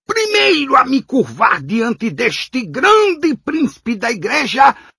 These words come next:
prestando-lhe minhas mais carinhosas homenagens. Curva-se profundamente e o bispo entra pela direita, acompanhado pelo frade. O bispo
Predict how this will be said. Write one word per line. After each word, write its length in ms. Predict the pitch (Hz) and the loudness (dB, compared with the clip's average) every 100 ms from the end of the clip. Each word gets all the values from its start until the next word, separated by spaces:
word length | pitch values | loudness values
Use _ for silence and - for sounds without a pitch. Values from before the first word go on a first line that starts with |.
| _ | _
prestando-lhe 1000 | 240 - - - - 320 285 262 269 262 | 2 2 2 -8 0 2 2 0 0 2
minhas 420 | 254 254 233 - | 2 2 0 -2
mais 560 | 180 208 269 311 320 - | 0 4 6 6 2 0
carinhosas 1040 | - 247 247 208 190 202 - 156 147 95 156 | 2 2 4 4 4 4 -2 -4 -4 0 6
homenagens. 1500 | 254 208 175 185 143 147 170 135 - - 80 73 - _ _ _ _ _ _ _ _ _ _ _ _ _ _ | 6 6 2 -2 2 6 6 4 -2 -12 -14 -16 -20 _ _ _ _ _ _ _ _ _ _ _ _ _ _
Curva-se 640 | - 269 214 170 208 - 156 | 0 2 2 2 2 0 -4
profundamente 1040 | 180 156 147 202 165 98 87 95 95 123 - _ _ _ _ | 0 -2 -2 -2 -2 -2 -4 -8 -10 -16 -18 _ _ _ _
e 100 | 233 | 2
o 80 | 277 | 2
bispo 480 | 139 196 - 190 160 | 2 -2 -2 0 0
entra 300 | 170 160 147 | 0 0 0
pela 220 | 180 190 | 2 0
direita, 680 | 147 147 120 113 80 62 - _ _ - | 0 0 0 0 -6 -18 -18 _ _ -6
acompanhado 640 | 127 147 131 120 104 104 | -2 -2 -2 -2 -2 -4
pelo 180 | 131 110 | -6 -6
frade. 540 | - 78 - - _ _ _ _ _ _ _ _ | -10 -14 -14 -20 _ _ _ _ _ _ _ _
O 120 | 269 175 | -6 -4
bispo 520 | 113 131 - 76 | -4 -4 -8 -16